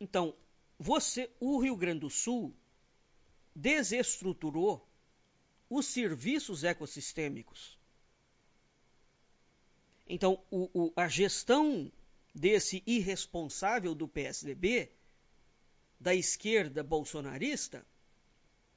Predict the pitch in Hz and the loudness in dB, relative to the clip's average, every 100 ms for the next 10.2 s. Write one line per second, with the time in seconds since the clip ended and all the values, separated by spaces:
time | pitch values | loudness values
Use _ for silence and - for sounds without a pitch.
0 | _ 143 175 165 202 185 151 139 143 135 | _ 0 0 0 0 0 0 -4 -6 -4
1 | 147 233 262 160 156 160 147 143 - 185 | 0 0 0 -4 -2 -2 -2 -4 -2 -2
2 | 269 - - - - 185 214 196 208 233 | -2 -4 -16 -20 -6 -4 0 4 4 4
3 | 208 - 196 143 165 240 214 180 - 208 | 2 2 0 -2 -4 -4 -4 -4 -6 -4
4 | 175 151 208 214 220 220 180 202 208 220 | -4 -2 -2 -2 -6 -4 -2 -2 -4 -8
5 | 160 175 208 - - - 240 403 381 220 | -2 -2 -2 -12 -18 -12 -2 -2 0 -2
6 | 160 - 294 277 - - _ _ _ - | -4 -2 -2 -2 -10 -16 _ _ _ -6
7 | 185 202 - 175 165 160 160 160 165 156 | -4 -4 -4 0 2 0 -2 -4 -4 -2
8 | 151 143 240 170 151 147 175 170 175 156 | -2 -2 -4 -4 -8 -6 -6 -2 -2 0
9 | 143 160 143 147 147 139 - - 233 175 | -2 -2 -6 -6 -6 -6 -6 0 0 0
10 | 143 131 | -6 -10